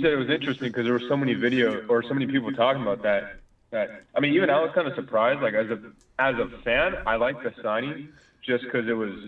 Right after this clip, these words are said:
you know, it secures our running back room and, you know, give Herbert a break and we have a solid backup. It was just interesting to, like, get,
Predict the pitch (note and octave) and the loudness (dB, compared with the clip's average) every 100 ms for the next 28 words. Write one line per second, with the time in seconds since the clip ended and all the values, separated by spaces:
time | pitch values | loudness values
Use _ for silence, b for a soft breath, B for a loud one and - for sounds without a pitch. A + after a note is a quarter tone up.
0 | - B2 G2+ F#2 - - - - A#2 B2+ | -10 -4 -2 -2 -6 -12 -18 -12 -6 -2
1 | A#2 G2 - - _ _ - G#2+ A#2+ B2 | 0 0 -2 -18 _ _ -4 0 2 4
2 | B2+ B2+ A#2+ G#2 G2+ F2+ F#2 - A#2 G2 | 2 0 -2 -2 -2 -2 -4 -8 -8 -6
3 | - - A#2+ A2 A#2 - G2+ A#2 A2 F#2 | -10 -4 -2 -2 -4 -4 0 0 -2 -2
4 | A2 F#2 - A2 A2 G#2+ G2+ G#2+ A2+ D#3+ | -2 -2 -4 0 0 0 0 0 2 2
5 | E3 - _ _ _ A#2+ B2+ E3 C#3+ D3+ | 2 -4 _ _ _ -2 2 2 0 -4
6 | C#3 B2+ A2 G#2+ F#2+ G#2+ A#2+ | -6 -6 -2 0 0 2 0